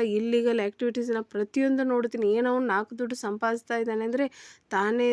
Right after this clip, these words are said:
ಜಾಣ ಅಂದ್ಕೊಂಡಿದ್ದಾನೆ, ಅವ್ನಿಗೆ ನೀವೇ ತಿಳಿ ಹೇಳಿ" ಅಂತ ಹೇಳ್ತಾನೆ. ಅದೇ ಟೈಮ್ಗೆ ಒಂದು ಬಾಡಿಗೆ ಬರುತ್ತೆ. "ಅದೇ ನಾ ಹೋಗ್ತೀನಿ" ಅಂತ ಹೋಗೇ ಬಿಡ್ತಾನೆ. ಅವಾಗ ಸೂರ್ಯನ ಫ್ರೆಂಡ್ ಶೀತಾ, "ಬನ್ನಿ ಅಮ್ಮ, ನಿಮ್ಮನ್ನ ಬಿಟ್ಟು ಬರ್ತೀನಿ" ಅಂದಾಗ,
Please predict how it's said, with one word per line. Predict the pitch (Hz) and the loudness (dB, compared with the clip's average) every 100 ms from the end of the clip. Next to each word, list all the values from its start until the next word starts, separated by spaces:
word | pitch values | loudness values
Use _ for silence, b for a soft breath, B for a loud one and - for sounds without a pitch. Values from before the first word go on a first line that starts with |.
| 220 202 | 2 0
ಜಾಣ | 208 208 220 | 0 0 0
ಅಂದ್ಕೊಂಡಿದ್ದಾನೆ, | 214 208 208 208 208 202 | 0 0 -2 0 0 0
ಅವ್ನಿಗೆ | 196 196 | 2 2
ನೀವೇ | 202 233 233 | 4 4 2
ತಿಳಿ | 220 202 202 | 4 4 4
ಹೇಳಿ" | 196 196 196 | 4 2 2
ಅಂತ | 196 196 202 190 B B B | -2 -4 -6 -8 B B B
ಹೇಳ್ತಾನೆ. | - 208 208 202 | -4 -2 0 0
ಅದೇ | 196 214 | 0 0
ಟೈಮ್ಗೆ | 220 208 208 196 196 | 0 0 0 0 0
ಒಂದು | 196 196 190 | 0 0 -2
ಬಾಡಿಗೆ | 185 185 196 247 | -4 -4 0 0
ಬರುತ್ತೆ. | 240 202 190 - 202 B B B | 0 0 -2 -4 -8 B B B
"ಅದೇ | - 214 220 | -6 -2 0
ನಾ | 214 | -2
ಹೋಗ್ತೀನಿ" | 214 220 - 247 208 | 2 0 2 0 2
ಅಂತ | 196 202 | 0 -2
ಹೋಗೇ | 214 202 233 | -2 2 4
ಬಿಡ್ತಾನೆ. | 208 208 202 190 196 - b b - | 2 0 -2 -4 -4 -10 b b -10
ಅವಾಗ | 208 214 202 - - 214 | -6 -2 -4 -6 -10 -6
ಸೂರ್ಯನ | 208 - 202 196 | -4 -2 0 0
ಫ್ರೆಂಡ್ | - 202 196 | 0 -4 -2
ಶೀತಾ, | 214 196 202 | -2 -2 -4
"ಬನ್ನಿ | 202 202 214 214 202 | -2 0 0 2 0
ಅಮ್ಮ, | 190 196 | 0 0
ನಿಮ್ಮನ್ನ | 196 196 196 190 | 0 2 0 0
ಬಿಟ್ಟು | 196 226 | -4 -2
ಬರ್ತೀನಿ" | 208 202 202 196 | -4 -2 -2 -2
ಅಂದಾಗ, | 190 185 190 | -2 -6 -4